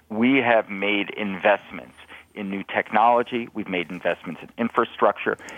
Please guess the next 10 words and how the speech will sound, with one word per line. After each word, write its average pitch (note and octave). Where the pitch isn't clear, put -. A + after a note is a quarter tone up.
And B2+
there's C3
been C3
research F3
that's D3
been D#3+
done D#4+
that's D#4+
shown, G#3+
hey, C#4